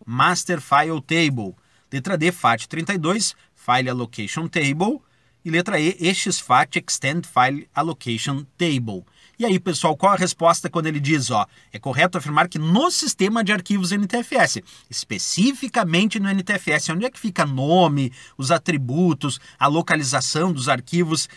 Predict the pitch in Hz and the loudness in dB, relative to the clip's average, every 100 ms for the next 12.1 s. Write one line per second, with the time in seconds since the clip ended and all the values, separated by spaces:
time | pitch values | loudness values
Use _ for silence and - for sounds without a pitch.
0 | - 156 147 160 147 131 113 107 - - | -6 -2 0 0 0 0 0 -2 -12 -16
1 | - 147 139 156 180 156 156 - 139 143 | -6 0 2 2 2 2 0 0 -2 -2
2 | 147 139 135 - 151 185 254 180 143 196 | -4 -2 0 0 2 2 2 0 0 0
3 | 147 156 202 151 - _ _ _ _ - | 2 2 4 0 -4 _ _ _ _ -20
4 | _ 160 170 175 165 175 185 185 175 - | _ 0 0 2 4 4 6 4 2 0
5 | 196 202 202 262 _ _ _ _ - - | 0 2 2 0 _ _ _ _ -14 0
6 | 123 139 - 131 120 135 190 - 214 202 | 0 0 -2 0 2 2 2 0 -4 -6
7 | - 135 139 156 202 226 _ _ 202 208 | 0 2 4 2 0 -2 _ _ 0 2
8 | 180 139 123 104 87 95 98 - 127 117 | 2 0 -2 -4 -8 -10 -10 -10 -6 -4
9 | 117 135 156 135 131 160 175 - 131 123 | 0 2 2 0 0 0 0 -4 -6 -4
10 | 131 123 147 151 131 135 135 - 139 139 | -4 -4 -2 -2 -2 -2 -4 -6 -4 -2
11 | 135 - 123 123 143 165 196 196 175 - | -2 -4 -6 -6 -6 -6 -2 0 0 0